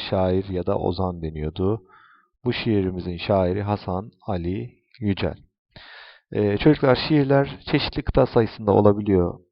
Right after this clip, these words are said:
Mesela bizim İstiklal Marşımız on kıtalık bir şiir. Ama biz, e, törenlerde sadece ilk iki kıtasını okuyoruz. Bestelenen ilk iki kıtasıdır. Ee, bu şiirleri çocuklar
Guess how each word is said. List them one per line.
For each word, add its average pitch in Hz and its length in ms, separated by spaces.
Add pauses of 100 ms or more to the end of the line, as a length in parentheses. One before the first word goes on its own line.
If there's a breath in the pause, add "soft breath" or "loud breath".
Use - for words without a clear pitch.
Mesela 113 240
bizim 110 180
İstiklal 120 400
Marşımız 104 720
on 117 280
kıtalık - 480
bir 110 100
şiir. - 580 (520 loud breath)
Ama 117 240
biz, 120 140 (280)
e, 107 180
törenlerde 101 760
sadece 104 480
ilk - 280
iki - 200
kıtasını 90 500 (180)
okuyoruz. 104 680 (460 loud breath)
Bestelenen 101 800
ilk 107 260
iki - 180
kıtasıdır. - 760 (800 loud breath)
Ee, 113 320
bu 156 100
şiirleri 135 420
çocuklar 120 520